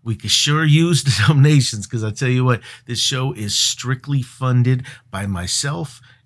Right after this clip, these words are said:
and by any of you listeners that would like to support. All right, on today's show, I have a great conversation with Kim Kid Curry. Kim is a thirty-three-year veteran of the radio industry, working in some of America's greatest cities,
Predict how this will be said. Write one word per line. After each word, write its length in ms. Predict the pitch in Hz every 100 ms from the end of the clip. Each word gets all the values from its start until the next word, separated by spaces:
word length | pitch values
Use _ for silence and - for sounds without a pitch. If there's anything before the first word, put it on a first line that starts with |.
| -
and 280 | 127 180 185 - -
by 220 | 107 110 127
any 320 | 156 190 175
of 140 | 160
you 140 | 165 156
listeners 520 | 170 - 143 123 104
that 180 | 117 110
would 160 | 107
like 220 | 110 107 -
to 80 |
support. 540 | 110 - - 113 85 - - - _ _ -
All 180 | 113 107
right, 300 | 117 107 90 -
on 220 | 131 131
today's 720 | 123 135 104 - 156 156 160
show, 420 | - - 147 135 127
I 240 | 87 127
have 240 | 131 107
a 80 | 110
great 460 | 101 - 156 180 -
conversation 1000 | 165 151 143 - - 131 120 - 131 117 - - 113
with 280 | 104 -
Kim 480 | - - 170 170 185 170 _ _
Kid 420 | - - 151 143 -
Curry. 460 | 147 107 76 113 - - _ _
Kim 220 | - 175
is 140 | 151 113
a 80 |
thirty-three-year 1000 | 110 - 180 180 170 - 170 165 151 156 135
veteran 480 | 113 139 135 139
of 180 | 120 104
the 80 | 113
radio 600 | 98 127 139 139 139 143
industry, 560 | 131 117 113 - 127 110
working 440 | 117 139 135 131
in 160 | 123 120
some 280 | 135 127
of 100 | 117
America's 600 | 110 117 117 117 120 101
greatest 640 | 104 98 117 143 147 - -
cities, 400 | 139 120 127